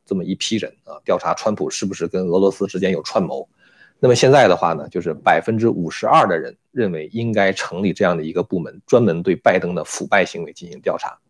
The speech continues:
这百分之五十二的人中有百分之八十一的人是属于共和党。当然，共和党的话，知道拜登偷了选举，可能很恼火啊，认为应该对他进行调查。那么其中的话呢，也非-，非常令人吃惊的是，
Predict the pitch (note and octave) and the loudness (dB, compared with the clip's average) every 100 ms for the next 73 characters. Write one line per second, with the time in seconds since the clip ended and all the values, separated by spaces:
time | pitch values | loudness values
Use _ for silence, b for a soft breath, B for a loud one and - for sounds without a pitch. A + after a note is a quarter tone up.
0 | _ _ b b b b E3+ C3 G#2 B2+ | _ _ b b b b 4 4 4 6
1 | C#3 D#2+ A#2 G2 F2 G2 G2 G#2 - - | 4 6 2 2 0 -4 -6 -6 -6 -8
2 | - G2+ A#2 C3 C#3+ - B2 C#3+ G2+ D#2 | -8 -6 2 4 4 2 4 6 4 2
3 | D#2 F2+ - D2 - A2 E2+ D#2 - - | -8 -14 -14 -10 0 0 0 -8 -6 0
4 | B2 A#2+ C#3+ A#2 E2 D#2+ F2 E2 - - | 2 2 0 0 -2 -4 -4 -4 -6 -8
5 | G#2 F#2 - b b b b _ A#2+ A2 | 0 0 -2 b b b b _ 4 4
6 | G#2+ G#2+ A#2+ A2+ - G#2 G2 F2 F2 F2+ | 2 2 4 4 2 0 0 -4 -6 -10
7 | - F2 D2+ A2+ G2+ - - - G#2 F2+ | -10 -8 -2 0 0 -6 -8 -6 -2 -2
8 | F#2 G2 F#2+ F2 E2 F2+ E2+ F2+ F2 - | -4 -4 -4 -4 -4 -6 -4 0 0 -2
9 | - - C3+ A2 - - - - - C#3 | -10 0 4 4 2 -10 -14 -4 4 6
10 | C3 G2 F2 E2 - _ _ _ - A2 | 6 4 2 -2 -8 _ _ _ 0 0
11 | - _ _ D3+ C#3+ - D#3 A2+ G#2 A2+ | 0 _ _ 0 0 4 2 2 -4 -4
12 | F#2 G2 - A2 G#2 G#2 F2+ - | -6 -8 -8 -6 -6 -6 -8 -12